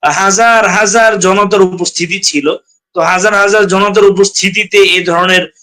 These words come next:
ঘটনাটা, আহ, দৃষ্টিকটু ছিল। প্রথমে আমরা বলবো যে আলহামদুলিল্লাহ,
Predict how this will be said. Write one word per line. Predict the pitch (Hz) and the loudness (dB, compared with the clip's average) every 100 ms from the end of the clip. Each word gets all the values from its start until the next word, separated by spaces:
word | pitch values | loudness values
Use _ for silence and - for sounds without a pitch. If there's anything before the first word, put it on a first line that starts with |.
| _ - 147 | _ -8 -2
ঘটনাটা, | 175 196 220 208 175 175 | 0 0 0 -2 0 0
আহ, | 180 170 160 | 0 0 -2
দৃষ্টিকটু | 143 - - - - 233 233 202 190 196 196 | -4 -4 -2 -2 -2 -2 0 2 2 4 2
ছিল। | 196 - 131 - - - - _ | 2 -4 -6 -6 -12 -20 -20 _
প্রথমে | 226 233 233 254 269 | -2 0 0 0 2
আমরা | 269 254 269 | 2 2 2
বলবো | 226 190 175 180 | 2 2 2 2
যে | 190 | 2
আলহামদুলিল্লাহ, | 175 202 214 226 226 220 220 220 | -2 -2 -2 -2 -2 2 2 2